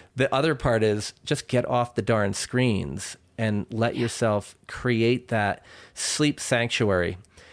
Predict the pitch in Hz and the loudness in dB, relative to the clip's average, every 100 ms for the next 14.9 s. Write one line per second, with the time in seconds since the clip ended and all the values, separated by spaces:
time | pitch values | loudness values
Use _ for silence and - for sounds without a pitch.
0 | - 131 139 139 151 139 135 123 117 107 | -6 0 2 4 2 2 2 4 4 2
1 | 110 104 107 107 107 107 101 - 92 90 | 2 2 2 2 0 -2 -4 -4 -4 0
2 | 117 101 - - 107 95 - - - _ | 0 0 -2 -2 0 0 -2 -12 -20 _
3 | - 113 98 117 123 123 - 104 - 131 | -6 -4 0 2 2 2 0 -4 0 0
4 | 117 - _ - 113 104 107 101 95 95 | 0 -4 _ 0 0 2 0 2 2 0
5 | 107 104 - 98 107 104 107 101 101 92 | 0 0 0 0 0 0 0 0 0 0
6 | 85 - 85 71 - _ - - 135 131 | -2 -2 -2 -2 -8 _ -10 0 2 2
7 | - 113 95 117 82 - 95 95 - 90 | -2 -4 -2 0 -2 -4 -2 -2 0 -2
8 | - _ - - - - - 117 107 101 | -4 _ -20 -20 -20 -16 -2 0 2 0
9 | - - 123 104 - 123 131 - - 98 | -4 -2 0 2 2 2 0 -4 -10 -10
10 | 98 101 95 110 117 - 123 110 - 117 | -8 -6 0 0 0 0 0 0 0 0
11 | 98 107 107 104 104 92 107 117 113 107 | 2 0 2 2 0 0 0 0 0 0
12 | 110 104 104 101 101 101 98 98 95 95 | 0 2 2 0 -2 -4 -4 -2 0 -2
13 | - - - - 110 107 123 113 113 98 | -8 -20 -18 -4 -2 0 2 2 2 0
14 | - 104 104 - 98 101 113 113 95 | 0 -2 -2 -2 -2 0 0 0 -2